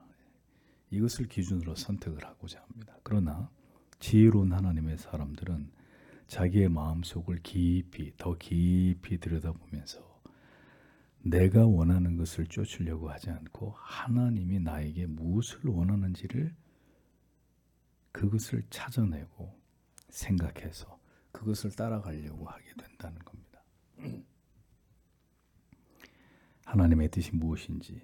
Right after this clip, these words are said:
이것을 행하는 것이 과연 하나님 앞에서 옳은 것인지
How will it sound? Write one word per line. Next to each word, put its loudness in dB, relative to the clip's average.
이것을 -2
행하는 -4
것이 -6
과연 0
하나님 0
앞에서 -8
옳은 4
것인지 -6